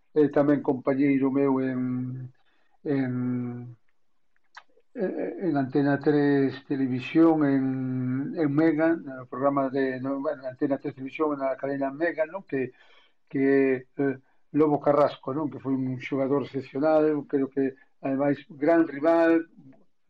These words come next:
bon compañeiro na tele, eh,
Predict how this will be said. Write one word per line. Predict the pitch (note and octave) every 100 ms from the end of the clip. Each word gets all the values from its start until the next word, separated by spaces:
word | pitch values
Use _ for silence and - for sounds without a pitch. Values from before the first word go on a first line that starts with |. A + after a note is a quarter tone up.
| C#3 - _ _ -
bon | C3 C#4
compañeiro | D#3+ B2+ D3 D3+ D3 C#3
na | C#3
tele, | - E3 D#3+ D#3+ E3 E3 -
eh, | D#3 C3+ C3+